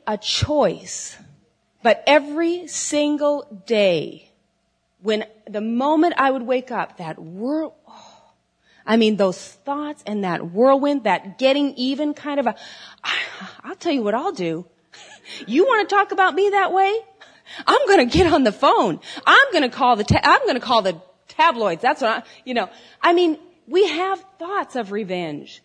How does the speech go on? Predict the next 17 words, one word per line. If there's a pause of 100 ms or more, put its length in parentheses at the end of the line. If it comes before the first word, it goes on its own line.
(380)
We
have
thoughts
of
getting
even. (380)
We're
all
fleshly.
We're
all
human.
We
all
tick
the
same.